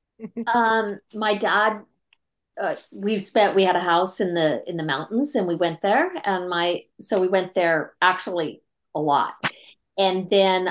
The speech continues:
um, my grandmother's house near the beach where my mother grew up. So it was the same thing, but I remember going back and finding my mother's old toys and, like,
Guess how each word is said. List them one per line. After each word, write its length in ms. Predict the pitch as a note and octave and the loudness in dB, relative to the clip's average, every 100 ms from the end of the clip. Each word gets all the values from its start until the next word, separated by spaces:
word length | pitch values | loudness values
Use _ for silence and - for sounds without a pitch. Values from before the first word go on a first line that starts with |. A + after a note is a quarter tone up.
| - | -2
um, 560 | E3+ E3+ D#3+ D#3 D3+ D3+ _ _ - - _ _ - - _ - | 0 2 2 0 -6 -12 _ _ -12 -12 _ _ -20 -20 _ -8
my 120 | G#3 | -4
grandmother's 500 | A#3+ A#3 A#3 G3+ F3 | -2 0 0 -2 -4
house 340 | D#3+ C#3+ D3 | -2 -2 -4
near 140 | F3+ D#3+ | -8 -8
the 80 | E3 | -4
beach 340 | F#3 A#2 - | -4 -4 -4
where 100 | E3+ | -4
my 140 | D#3+ | -4
mother 280 | E3 E3 E3 | -2 0 0
grew 160 | D#3 C3+ | -4 -6
up. 180 | D2 - | -6 -2
So 180 | E3 | 0
it 40 | E3 | 2
was 140 | E3+ | 0
the 120 | F#3 | 0
same 400 | F3 A3 F#3+ F#3 | 0 0 0 -2
thing, 220 | F3+ A#3 G3 | 0 0 0
but 140 | - - - _ _ - | -4 -8 -20 _ _ 0
I 120 | A3+ | 2
remember 540 | A3+ G#3+ A#3 D4+ C#4 | 2 2 2 2 0
going 260 | A#3 A3 G3+ | 0 0 2
back 240 | G3+ G3+ - | 0 -2 -6
and 180 | F#3+ - | -10 -6
finding 440 | G3 A3+ B3 G#3 | -2 -2 -2 -2
my 160 | F3+ F3 | -2 -4
mother's 560 | F3 E3+ F#3 A3 A3 | -2 -2 0 -2 -2
old 400 | - F#3+ F3 E3+ - | -2 -4 -4 -12 -8
toys 540 | G3+ F#3 A2 - - - | -2 -2 -4 -6 -10 -6
and, 180 | F#3 F3+ | -2 -2
like, 260 | F3 E3+ | 0 -2